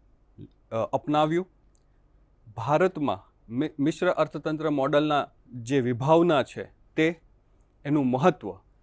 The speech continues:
આ આપણા ઉદ્દેશ્યો છે આજના વ્યાખ્યાન માટેના.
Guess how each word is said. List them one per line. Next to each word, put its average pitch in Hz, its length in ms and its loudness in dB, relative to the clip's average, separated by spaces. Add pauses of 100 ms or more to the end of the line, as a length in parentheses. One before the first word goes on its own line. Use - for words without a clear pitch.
(400)
આ 151 220 4
આપણા 160 240 -4 (220)
ઉદ્દેશ્યો 139 500 -2
છે 175 180 -8 (240)
આજના 127 420 2 (600)
વ્યાખ્યાન 117 400 -4
માટેના. 87 380 -18